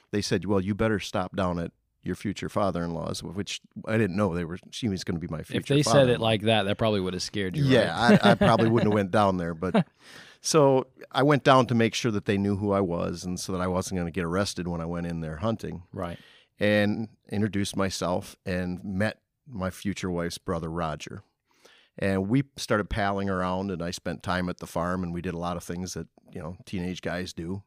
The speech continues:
Speaker 1: And lo and behold, the farmer had a daughter.
Speaker 2: Okay.
Speaker 1: And that's how I got interested in her. And we s-, eventually got a little older, graduated high school, started dating. And, uh, she wasn't interested in a guy who wasn't saved.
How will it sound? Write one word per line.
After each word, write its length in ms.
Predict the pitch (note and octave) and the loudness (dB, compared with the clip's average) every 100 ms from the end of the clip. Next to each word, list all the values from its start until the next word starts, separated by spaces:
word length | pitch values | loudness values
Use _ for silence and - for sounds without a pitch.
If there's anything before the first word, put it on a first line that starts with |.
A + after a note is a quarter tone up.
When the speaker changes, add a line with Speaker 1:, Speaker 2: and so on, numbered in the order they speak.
| _ _ _ - - - _ _ | _ _ _ -20 -20 -20 _ _
Speaker 1:
And 400 | F#2 F#2 F#2 F#2 | -4 -2 -4 -2
lo 160 | A#2+ C3+ | 2 4
and 80 | |
behold, 340 | A#2 G#2+ D3 B2 | 2 0 0 0
the 60 | |
farmer 340 | - A2+ G#2+ G#2+ | 0 2 2 2
had 140 | G2 | 2
a 60 | G2 | 2
daughter. 400 | A2+ A#2+ E2 C#2+ _ _ _ _ | 2 2 0 -6 _ _ _ _
Speaker 2:
Okay. 340 | A2 G2+ G#2 G#2+ - | -2 -2 -2 -6 -4
Speaker 1:
And 220 | G2 F#2+ | -2 0
that's 240 | G2 G2+ - | 0 -2 -2
how 160 | G2 | 0
I 80 | F#2+ | 0
got 220 | F2+ F#2 | 0 -2
interested 500 | F#2 F2+ F2+ - F2 | -4 -6 -8 -8 -10
in 160 | E2+ E2+ | -8 -8
her. 300 | F2+ D#2 D#2+ - - | -4 -4 -6 -12 -14
And 160 | F#2+ F#2 | -8 -4
we 100 | G2+ | -4
s-, 180 | G#2+ - _ | -4 -8 _
eventually 520 | A2 G2+ G2+ G2+ G2 F#2 | -4 -2 -2 -4 -4 -2
got 220 | F2 F#2 | -4 -2
a 20 | |
little 160 | F#2+ G2+ | -2 -2
older, 400 | F#2 G2 F#2 - _ | -2 -2 -4 -6 _
graduated 460 | E2+ F2+ F#2+ F#2+ | -4 -4 -4 -4
high 140 | F2 F#2 | -4 -6
school, 400 | - F#2 F2+ F2 | -6 -4 -4 -6
started 360 | - F2 F#2 | -4 -2 -2
dating. 440 | E2+ F2+ F2 F2+ F#2 _ _ _ - - - - - _ _ | -2 -2 -2 -4 -6 _ _ _ -20 -20 -20 -20 -20 _ _
And, 520 | - A2 A2 G#2+ G#2+ | -4 0 2 2 2
uh, 180 | A2 A2 | 4 2
she 240 | G#2 - E3+ | 2 -2 -2
wasn't 340 | C#3 D3+ C#3 | 0 0 0
interested 460 | C#3 B2 - G#2+ G2 | 0 -2 -2 -2 -2
in 100 | G2 | -2
a 60 | |
guy 320 | F2+ F2 F#2 | -2 -2 -2
who 120 | F2+ G2 | -2 -4
wasn't 420 | F#2+ F#2 G2 F#2+ | -2 -2 -4 -6
saved. 460 | - C3 C#2+ - | 0 0 -2 -8